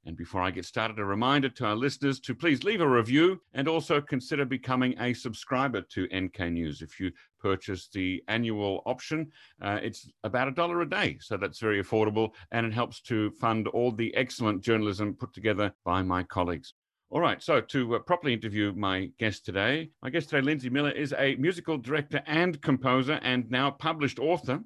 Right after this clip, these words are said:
She wrote and published Images during her two years living in North Korea, and that's now published in book form called North Korea Like Nowhere Else, published earlier this year by September Publishing. You can find it online, and you can find Lindsay on Twitter at Lindsay Miller. That's Lindsay with an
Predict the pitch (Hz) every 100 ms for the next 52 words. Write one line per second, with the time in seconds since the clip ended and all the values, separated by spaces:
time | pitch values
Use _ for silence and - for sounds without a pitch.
0 | _ - 127 107 123 143 - 120 110 -
1 | 123 117 113 - - 131 120 123 110 117
2 | 120 110 104 - 180 180 143 165 110 107
3 | 101 95 95 92 - 95 95 - 90 92
4 | 82 - 101 92 110 104 95 101 113 156
5 | - 127 123 127 104 90 139 156 - 110
6 | 107 107 _ - 92 120 131 110 98 104
7 | 101 - 156 135 107 _ - 151 143 110
8 | 101 98 107 104 95 92 92 - 98 -
9 | 117 104 87 113 107 98 - 110 - -
10 | 98 - 127 117 101 104 101 104 104 -
11 | 95 87 90 - 92 87 101 98 92 -
12 | 98 101 - - 135 123 98 123 - 113
13 | 131 120 113 104 117 131 131 107 101 -
14 | 120 135 123 110 107